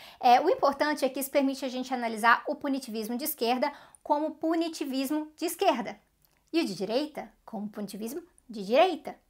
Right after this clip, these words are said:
sem falsa simetria, sem achar, né, essa coisa de que um é um espelho do outro. Então, isso gera uma análise bem melhor,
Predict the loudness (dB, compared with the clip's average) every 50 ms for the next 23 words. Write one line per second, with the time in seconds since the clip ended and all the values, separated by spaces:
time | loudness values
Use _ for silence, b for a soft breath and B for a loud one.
0 | _ _ -20 -12 -8 -6 -6 -4 -4 -6 -4 2 4 6 6 6 4 0 -6 -10
1 | -8 -8 -6 -6 -6 -4 -2 -2 -2 -2 -2 -6 -8 b b b b b b -10
2 | -6 -2 0 0 0 2 4 6 8 10 10 10 10 10 8 6 0 -2 -2 -4
3 | -4 -6 -6 -6 -6 -6 -6 -8 -8 -8 -6 -6 -4 -4 -4 -4 -4 -4 -4 -4
4 | -2 0 0 0 0 -2 -4 -4 -4 -4 -4 -2 -2 0 0 0 0 -4 -8 -16
5 | _ -6 -4 -4 -2 0 2 4 6 6 6 4 2 0 0 0 0 0 -2 -4
6 | -6 b b b _ _ -4 0 2 2 2 2 0 0 0 0 0 0 0 0
7 | -2 -8